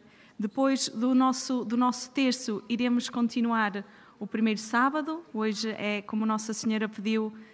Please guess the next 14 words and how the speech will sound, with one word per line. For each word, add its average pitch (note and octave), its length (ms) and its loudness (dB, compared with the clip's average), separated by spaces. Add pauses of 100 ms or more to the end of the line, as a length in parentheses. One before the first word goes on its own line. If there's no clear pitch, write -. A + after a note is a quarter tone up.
(100)
dia A3 200 0
de G#3+ 80 -4
repararmos G#3+ 500 0
o G#3 60 -2
seu G#3+ 200 -4
Imaculado G#3 460 -2
Coração. A#3 580 -2 (800)
Eh, A3 240 -6
e, A3+ 140 0
sem G#3+ 160 -4
mais G3 240 0
demora, A#3+ 420 0 (680)
começamos G#3+ 640 0
com G#3 440 -2